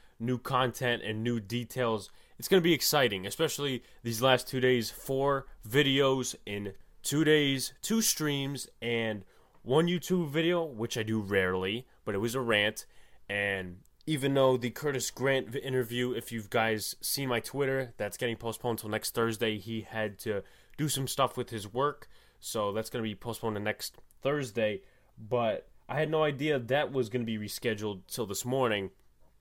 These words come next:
so I decided to do the rant video yesterday, and you also got this podcast episode today. So two streams, one video,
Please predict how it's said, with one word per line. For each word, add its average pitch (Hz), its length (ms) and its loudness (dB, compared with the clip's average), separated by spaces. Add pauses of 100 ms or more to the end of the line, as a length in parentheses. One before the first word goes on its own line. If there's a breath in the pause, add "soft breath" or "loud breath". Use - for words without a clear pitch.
(380)
so 123 200 2
I 120 40 4
decided 117 480 2
to 104 120 -6
do 104 220 -2
the 98 80 -6
rant 104 240 0
video 104 220 -2
yesterday, 131 600 2 (400 soft breath)
and 185 340 6 (380 soft breath)
you 131 160 0
also 135 400 2
got 113 320 0
this 120 160 2
podcast 117 500 -2
episode 104 340 -4
today. 101 200 -2
So 90 300 -6 (180)
two 202 220 0
streams, 151 440 -2
one 139 260 0
video, 131 560 2